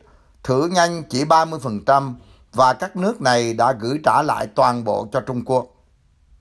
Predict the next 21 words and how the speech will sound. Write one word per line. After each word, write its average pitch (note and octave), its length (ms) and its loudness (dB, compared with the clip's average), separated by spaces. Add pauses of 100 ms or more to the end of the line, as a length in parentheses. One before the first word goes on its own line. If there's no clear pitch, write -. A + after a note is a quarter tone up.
(520)
Riêng G3+ 280 2
về C#3 340 4
khẩu D#3 160 -2
trang, D#3 320 0 (360)
Hà C3+ 220 4
Lan E3 360 2
thu F3+ 180 0
hồi A#2+ 300 0
sáu F#3+ 340 0
trăm D#3 360 0
ngàn A2 380 -2
khẩu A2+ 340 -2
trang C#3 320 2 (280)
không F3+ 300 2
đạt B2 260 0
tiêu D#3+ 160 -2
chuẩn C#3+ 380 -4
mua C#3+ 240 2
của A#2 200 -6
Trung A2 220 -6
Quốc. C#3 280 0